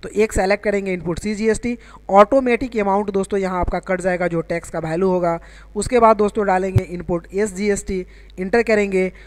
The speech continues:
और एक नरेशन लिखेंगे यहाँ पे, डिटेल्स ई वे बिल का डालना है तो यहाँ पे आप डाल सकते हैं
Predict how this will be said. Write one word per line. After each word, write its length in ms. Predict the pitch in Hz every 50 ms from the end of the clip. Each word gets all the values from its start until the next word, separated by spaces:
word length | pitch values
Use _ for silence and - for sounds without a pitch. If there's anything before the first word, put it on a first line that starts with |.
| - - -
और 180 | 175 180 190
एक 140 | 196 190 -
नरेशन 460 | 180 185 180 185 196 214 208 262 269
लिखेंगे 380 | 262 247 240 - 226 220 208 202
यहाँ 240 | 202 190 196 175 170
पे, 140 | - 180
डिटेल्स 400 | 175 170 196 185 220 226 233 -
ई 60 | 233 220
वे 100 | 220 220
बिल 140 | 208 220 214
का 120 | 208 214
डालना 260 | 196 185 180 185 190
है 60 | 190 196
तो 100 | - 190
यहाँ 200 | 185 185 175 170
पे 180 | - 233 269 - - - - - - - -
आप 120 | 180 180
डाल 200 | 180 202 226 254
सकते 300 | 240 247 220 - - 214
हैं 180 | 208 220 233